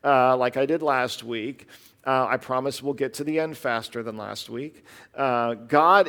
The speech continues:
if God is great, and he is in control,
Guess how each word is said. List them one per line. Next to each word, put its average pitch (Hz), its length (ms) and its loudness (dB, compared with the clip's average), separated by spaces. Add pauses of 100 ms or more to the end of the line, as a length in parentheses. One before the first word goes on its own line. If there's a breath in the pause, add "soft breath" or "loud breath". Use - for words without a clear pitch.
if 175 220 0
God 214 340 6
is 185 400 6
great, 143 840 -4 (1120 loud breath)
and 170 140 4
he 196 260 0
is 220 220 10
in 196 160 0
control, 156 880 -4